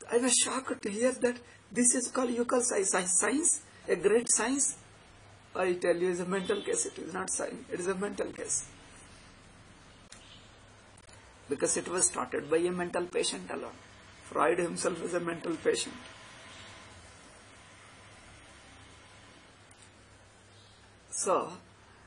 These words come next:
what, up, supposing after some time, earlier you say drinking was considered as unnatural, is a bad habit,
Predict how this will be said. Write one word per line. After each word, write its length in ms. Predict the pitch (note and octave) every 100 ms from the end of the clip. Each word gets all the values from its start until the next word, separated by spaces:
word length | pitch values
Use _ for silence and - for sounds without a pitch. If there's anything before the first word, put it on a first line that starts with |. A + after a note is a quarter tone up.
| - - -
what, 300 | C#3+ F#3+ - - - -
up, 200 | - F3+ -
supposing 720 | A#3 - G3 B3 A#3+ A#3 G#3+
after 300 | - G#3 A3+
some 220 | G3+ E3+
time, 180 | E3+ - - - -
earlier 380 | F3 A3 A#3 A3
you 220 | G3+ G#3
say 240 | - G3+ - - - C3+
drinking 400 | G3+ A#3 A#3 G3+
was 180 | F3+ -
considered 600 | F3 F3+ F#3 D#3+ E3 D#3+
as 360 | D3+ E3 F3 - - - -
unnatural, 680 | D3 D#3+ E3 E3 - D#3+ D#3+
is 120 | D3+
a 60 | D3
bad 260 | - D3+ C#3
habit, 320 | - -